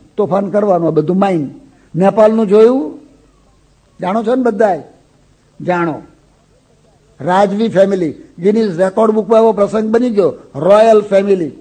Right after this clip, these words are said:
એના મગજમાં આ વિચાર આવ્યો, ફાધરને શૂટ કર્યા, મધરને શૂટ કર્યા,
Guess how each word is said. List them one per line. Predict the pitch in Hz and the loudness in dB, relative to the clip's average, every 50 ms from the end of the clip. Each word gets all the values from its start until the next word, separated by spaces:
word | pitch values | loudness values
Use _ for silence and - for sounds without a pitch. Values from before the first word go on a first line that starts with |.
| - _ _ _ _ _ _ _ _ _ _ _ | -20 _ _ _ _ _ _ _ _ _ _ _
એના | - 190 208 196 | -4 -2 -2 -2
મગજમાં | 175 175 190 196 208 196 165 190 202 196 196 | -2 -2 0 0 0 0 0 -2 -4 -2 -2
આ | 190 | -2
વિચાર | 170 180 180 180 190 180 175 175 | -4 -4 -4 -2 -2 0 0 0
આવ્યો, | 165 160 156 139 113 - - _ _ _ _ _ _ _ _ _ _ _ _ _ _ _ _ _ _ _ _ _ _ _ _ _ | 0 -2 -4 -6 -8 -12 -20 _ _ _ _ _ _ _ _ _ _ _ _ _ _ _ _ _ _ _ _ _ _ _ _ _
ફાધરને | - 202 202 185 220 208 202 196 170 | -4 -2 0 2 0 0 0 -2 -8
શૂટ | 123 156 165 147 - - | -6 -6 -8 -8 -8 -12
કર્યા, | 147 123 110 - - _ _ _ _ _ 160 | -14 -14 -14 -18 -20 _ _ _ _ _ -6
મધરને | 185 202 190 220 220 208 208 202 190 | -4 -2 0 2 2 2 0 -2 -4
શૂટ | - 180 180 165 135 - | -4 -4 -6 -6 -6 -6
કર્યા, | 160 143 127 - | -8 -8 -10 -10